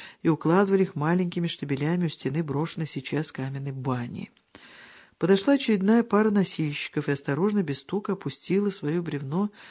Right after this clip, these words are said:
на кучку принесенных ранее. «Покуда подпорок хватит», — вполголоса сказал Выродков.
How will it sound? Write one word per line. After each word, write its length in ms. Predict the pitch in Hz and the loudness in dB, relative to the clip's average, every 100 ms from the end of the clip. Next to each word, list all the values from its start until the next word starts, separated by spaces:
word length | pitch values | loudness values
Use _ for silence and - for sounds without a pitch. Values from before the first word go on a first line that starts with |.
| - - | -14 -4
на 140 | 143 | -2
кучку 400 | - 202 - 214 | 0 -2 -2 -6
принесенных 640 | - 135 127 151 160 156 | -4 -4 -2 -2 -2 -4
ранее. 540 | 131 127 120 - 175 - _ _ _ - - _ _ _ _ _ _ | -4 -4 -4 -6 -8 -12 _ _ _ -20 -20 _ _ _ _ _ _
«Покуда 380 | - 165 196 196 | -8 0 2 4
подпорок 560 | 190 180 - 190 190 185 | 2 -2 0 0 0 -2
хватит», — 840 | 185 190 160 127 - - - - _ | 2 4 4 2 -6 -8 -10 -20 _
вполголоса 520 | 151 135 151 139 139 | -2 0 0 0 -4
сказал 380 | - 139 139 143 | -6 -4 -2 0
Выродков. 640 | 139 131 127 - 113 | 2 0 0 -6 -12